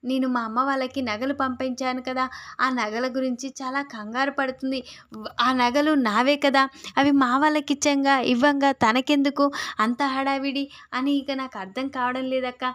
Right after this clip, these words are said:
ఈ వల్లి అక్క ఏదో చేసినట్లుంది, అదైతే నాకు అనిపిస్తుంది" అని ఇక అనుకుంటూ ఉంటుంది, అంటూ ఉంటుంది ప్రేమ అయితే.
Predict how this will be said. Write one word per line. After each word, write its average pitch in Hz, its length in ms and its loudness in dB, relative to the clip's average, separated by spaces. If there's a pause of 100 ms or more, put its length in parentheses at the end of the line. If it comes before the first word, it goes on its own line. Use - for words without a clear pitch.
(220)
ఈ 254 100 -10
వల్లి 226 320 -2
అక్క 254 180 -6 (100)
ఏదో 254 200 0 (120)
చేసినట్లుంది, 254 760 -4 (340)
అదైతే 269 480 0
నాకు 240 280 -4
అనిపిస్తుంది" 262 640 -6 (300)
అని 269 220 0
ఇక 285 180 -6 (140)
అనుకుంటూ 240 560 -6
ఉంటుంది, 254 400 -6
అంటూ 240 400 -6
ఉంటుంది 277 360 -4
ప్రేమ 226 360 -8
అయితే. 254 280 -6